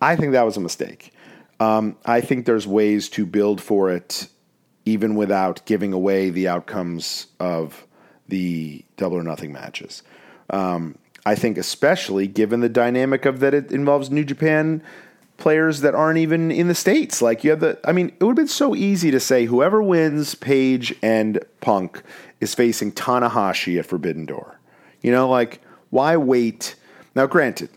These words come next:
of course, there are a lot of injuries here that have kinda thrown some monkey wrenches into the plans, fine. But regardless, it would have been nice to start hearing some of these New Japan names beforehand, 'cause you've given,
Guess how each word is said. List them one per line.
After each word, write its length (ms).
of 100
course, 280
there 120
are 40
a 40
lot 180
of 60
injuries 380
here 200
that 120
have 100
kinda 200
thrown 260
some 160
monkey 260
wrenches 400
into 160
the 80
plans, 460
fine. 400
But 100
regardless, 840
it 60
would 40
have 60
been 120
nice 260
to 60
start 360
hearing 320
some 240
of 80
these 180
New 100
Japan 360
names 240
beforehand, 600
'cause 200
you've 100
given, 340